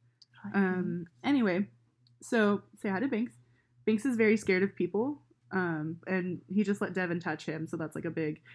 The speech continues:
Speaker 2: he's getting better. He's getting a lot better with it.
Speaker 1: Maybe 'cause he sees me in your bed.
Speaker 2: Yeah.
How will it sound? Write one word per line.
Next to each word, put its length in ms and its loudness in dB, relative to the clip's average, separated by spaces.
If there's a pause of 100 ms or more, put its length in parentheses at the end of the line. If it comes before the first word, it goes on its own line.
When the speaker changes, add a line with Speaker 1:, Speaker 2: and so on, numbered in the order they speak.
Speaker 2:
he's 140 4
getting 240 6
better. 400 0 (180)
He's 140 -4
getting 180 0
a 80 0
lot 180 0
better 140 -2
with 140 -4
it. 100 -4
Speaker 1:
Maybe 220 6
'cause 160 -2
he 60 -2
sees 300 -8
me 140 -2
in 120 -6
your 120 -14
bed. 300 -18 (340)
Speaker 2:
Yeah. 400 8